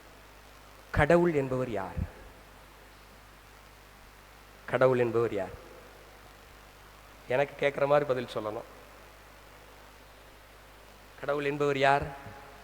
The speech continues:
இங்க ஓடுற ஃபேன் சவுண்ட்ல எனக்கு எதுவுமே கேட்கல.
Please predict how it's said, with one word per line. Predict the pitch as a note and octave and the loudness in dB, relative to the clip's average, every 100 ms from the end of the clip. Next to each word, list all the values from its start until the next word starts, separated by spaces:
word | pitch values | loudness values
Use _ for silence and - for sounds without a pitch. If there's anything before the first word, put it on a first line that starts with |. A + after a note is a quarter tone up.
| - - - - - - - - - - - - - | -20 -20 -20 -20 -20 -20 -20 -20 -20 -20 -20 -20 -20
இங்க | G2+ G#2 A2+ | -12 -8 -6
ஓடுற | A#2+ A#2 A#2 | -6 -8 -2
ஃபேன் | B2+ C#3 - | -2 -2 -2
சவுண்ட்ல | B2+ B2+ B2+ | -2 -2 -4
எனக்கு | B2+ C3 | -4 -4
எதுவுமே | D3+ D3+ D3 | -2 0 -2
கேட்கல. | D3 C#3 B2+ | -4 -6 -8